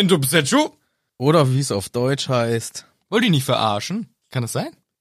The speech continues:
Speaker 2: „Nö, ich wollt sie nicht verarschen.“
Speaker 1: Das ist krass, dass der Klausi sich die Freiheit nimmt, verarschen zu verwenden.
Speaker 2: Hm.
Speaker 1: Finde ich gut von ihm. Weil
Speaker 2: Was, w-, w-, was ist im Englischen, ist kidding oder sowas?
Speaker 1: Nee, im Englischen ist es wirklich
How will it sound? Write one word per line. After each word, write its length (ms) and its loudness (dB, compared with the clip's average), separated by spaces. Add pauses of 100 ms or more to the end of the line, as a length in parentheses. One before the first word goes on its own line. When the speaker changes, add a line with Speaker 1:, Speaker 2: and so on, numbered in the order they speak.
(120)
Speaker 2:
„Nö, 340 4
ich 420 0
wollt 320 4
sie 300 0
nicht 340 4
verarschen.“ 880 2 (240)
Speaker 1:
Das 240 -4
ist 220 -6
krass, 320 0
dass 180 0
der 320 2 (220)
Klausi 320 2
sich 180 -4
die 80 -6
Freiheit 320 0
nimmt, 180 -4
verarschen 600 0
zu 120 -8
verwenden. 600 -8 (240)
Speaker 2:
Hm. 420 0 (260)
Speaker 1:
Finde 140 0
ich 80 -4
gut 160 2
von 160 -2
ihm. 240 -6 (320)
Weil 380 6 (340)
Speaker 2:
Was, 180 -10
w-, 40 -18 (340)
w-, 180 -4
was 160 -2
ist 140 -2
im 260 -4
Englischen, 320 0
ist 160 -2
kidding 340 4
oder 260 0
sowas? 400 -8
Speaker 1:
Nee, 100 4
im 80 6
Englischen 400 4
ist 140 -4
es 160 -4
wirklich 340 -10